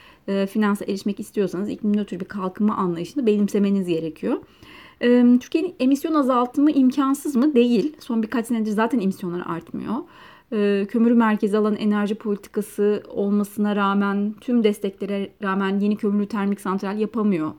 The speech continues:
örneğin. Dolayısıyla öncelikli olarak enerji politikasını revize edip yenilenebilir hedeflerini yükselterek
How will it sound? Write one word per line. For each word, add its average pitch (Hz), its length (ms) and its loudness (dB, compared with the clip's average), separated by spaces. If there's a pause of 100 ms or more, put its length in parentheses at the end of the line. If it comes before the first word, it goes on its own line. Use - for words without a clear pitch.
(220)
örneğin. 170 520 -6 (380)
Dolayısıyla 226 440 4
öncelikli 220 440 0
olarak 196 260 0
enerji 208 360 0
politikasını 190 600 -4
revize 196 320 2
edip 185 220 -4
yenilenebilir 196 440 0
hedeflerini 180 480 -4
yükselterek 190 640 -4